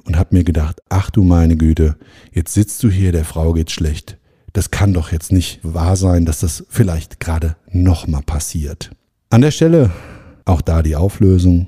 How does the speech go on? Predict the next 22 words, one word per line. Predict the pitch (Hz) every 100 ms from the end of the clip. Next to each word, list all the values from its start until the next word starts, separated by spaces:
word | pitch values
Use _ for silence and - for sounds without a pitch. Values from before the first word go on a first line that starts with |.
| - -
Es | - - - _
ist | 139 - 123
dann | 113 107 98
so | 98 113
gewesen, | 113 95 95 90 90
wir | 90
sind | 78 82
gelandet. | - 80 87 95 95 - - - - _ _
Es | - -
kam | - 101 98 92 -
dann | 98 95 92
erstmal | 92 87 - 87 80 82 - -
ärztliche | 90 - - 87 90
Versorgung. | - 87 92 95 104 110 98
Es | -
mussten | - -
alle | 78
sitzen | 80 127 - 131 104
bleiben | 104 101 95
an | 82 82
ihren | 76 73
Plätzen. | - 98 - 92